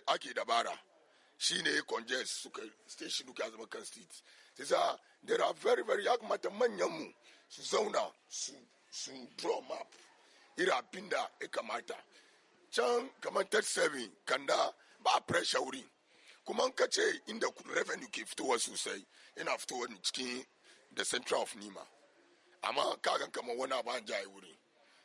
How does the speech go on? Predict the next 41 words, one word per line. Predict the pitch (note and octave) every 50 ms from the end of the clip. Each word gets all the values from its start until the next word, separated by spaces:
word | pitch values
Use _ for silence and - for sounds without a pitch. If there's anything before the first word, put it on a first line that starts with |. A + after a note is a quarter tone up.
| _ _ -
An | G#2+ A#2 A#2
jaye | A#2 A2+ A2 G#2+
wuri, | G#2 G2+ G#2
amma | G#2 A2 A#2+
nan | B2 G#2+ G#2+ G#2
gaba. | A2+ A2+ G#2 F#2+ F#2+ - _ _ _ _ _ _ -
Kanda, | - C#3+ - B2 - G#3+ A3 A3+ - A3 - - -
eh, | A#3+ B3+ B3+ -
Nima | - - A3 - - - -
cluster | - - - - - D3+ C#3
of | A#2+ -
school, | - - - A#2 G2+ - _ _ _ _ _ -
shi | - - B2+ C3+ C#3 B2+
E | A#2+ B2
C | A2 - - A2+
C, | - - - - - _ - - - -
shi | - - - C#3
na | C3+ B2+ B2
aka | A#2+ - A2+
da | G2 G2+ F#2 - _ _ _ -
renovate. | - F#2 G2 G2 F#2+ G2+ G#2 G2 -
Wani | A#2 C3 D3+ D#3
lokaci | - A2 - - A#2 - - B2
ma | A#2+
ya | A#2 A#2 A#2 A#2+
nimu | B2+ - - D3
da | A2+ A2
ke | - - F#2+
America, | G2+ A2 A#2+ A#2 A2+ - - - - _ _ - - - _ _
su | - - - C#3 D3+
ma | C#3 C3+ C3+ C3 C3 - - -
suka | - D3+ D3+ D3 B2+
move, | A2 A2+ B2+ B2 G#2 - - - _ _ -
aka | - A#2+ - - A#2
yi | A2+
wannan | A2+ A#2 G2+ F#2+ G2 G#2+ G#2+ G#2+ A2+ - _ _ _ -
first | - - C#3+ D3 C#3+ B2+ - -
library | A#2 A#2 A#2+ B2 A#2+ A#2+ G#2+ G#2+
da | G2 F#2
ke | - - F2+ F#2+
wuri. | G2 G2 G2+ F#2